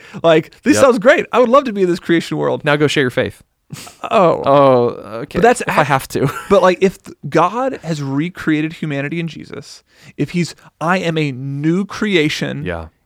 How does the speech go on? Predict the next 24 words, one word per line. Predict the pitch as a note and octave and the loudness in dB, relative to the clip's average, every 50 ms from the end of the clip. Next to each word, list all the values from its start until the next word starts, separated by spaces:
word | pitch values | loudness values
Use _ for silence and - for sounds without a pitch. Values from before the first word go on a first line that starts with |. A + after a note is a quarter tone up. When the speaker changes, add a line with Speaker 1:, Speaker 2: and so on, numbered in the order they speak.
| _ _ | _ _
Speaker 1:
in | D3+ D#3+ F#3 | -4 -2 -2
him, | F3+ - - D3 C3+ B2 A#2+ B2+ C3+ C#3 - _ _ - _ - | -4 -4 -6 -8 -6 -6 -8 -10 -12 -14 -16 _ _ -20 _ 2
isn't | D#3 F3 F#3 G#3 A#3+ A#3 - - E3 | 4 4 4 2 -2 -2 -4 -6 -4
the | D3+ D3+ D3 | -4 -2 -2
making | D3+ E3 D3 D3 D#3+ D#3 - F#3 F#3 F3+ | -4 -4 -2 -2 -2 -2 -2 -2 -2 -2
of | F3 D#3+ | -2 -4
disciples | C#3+ D3+ - - C#3+ C3 C3 - D#3 D#3 F3+ A3+ - - - - _ _ _ _ _ _ _ _ _ _ _ _ _ _ _ _ _ _ _ _ _ _ _ _ _ _ _ _ _ | -4 -6 -4 -4 -4 -4 -2 -2 -2 -4 -4 -4 -8 -14 -18 -20 _ _ _ _ _ _ _ _ _ _ _ _ _ _ _ _ _ _ _ _ _ _ _ _ _ _ _ _ _
this | C3 C3 B2+ C3+ C3+ D#3 D#3 D#3 D3 - - - | -14 -14 -12 -4 2 4 4 4 2 0 -8 -10
Speaker 2:
Oh | C#3 | -10
my | C3+ | -10
Speaker 1:
joy-filled | B2 - - - D3 C3+ C#3+ D#3+ F3 E3+ - - E3 D#3 D#3 D3+ D3 D#3 D#3+ | -8 -6 -2 2 4 4 4 4 2 -2 -4 -2 -2 0 2 2 2 2 0
Speaker 2:
goodness. | D3+ C#3+ | -2 -4
Speaker 1:
experience | - - - - - C#3+ C#3+ C#3+ C#3+ D#3+ F3 F#3 - - - - _ _ _ - - | -6 -12 -10 -8 -4 -4 -2 -2 -4 -4 -6 -8 -8 -12 -20 -20 _ _ _ -8 -6
of | C#3+ C3+ - _ _ _ _ _ | -6 -6 -6 _ _ _ _ _
actually | - D#3 D#3 - E3+ D3+ - _ _ _ _ | -6 -6 -4 -4 -6 -6 -8 _ _ _ _
eating | D3 D3 D3+ D#3 E3+ F3+ G3 G#3 G#3+ G#3+ | -4 -2 0 0 0 -2 -2 -4 -8 -6
the | F#3+ F3 | -6 -8
thing | - - E3 D#3+ D3+ | -6 -4 -6 -6 -6
that | D3 | -6
God | - D3 C#3+ D3+ D#3 | -4 -2 -2 -4 -4
created? | - - C#3 C3+ D3 D#3 F#3+ A3+ - _ _ _ | -6 -6 -4 -4 -2 -4 -4 -6 -10 _ _ _
Speaker 2:
Yeah. | - F#2+ G#3 G3+ | -8 -4 0 4
Speaker 1:
Like, | F3 E3+ D#3 - _ _ | 4 4 2 0 _ _
shouldn't | _ - - G3+ G#3+ A#3 | _ -2 0 2 2 2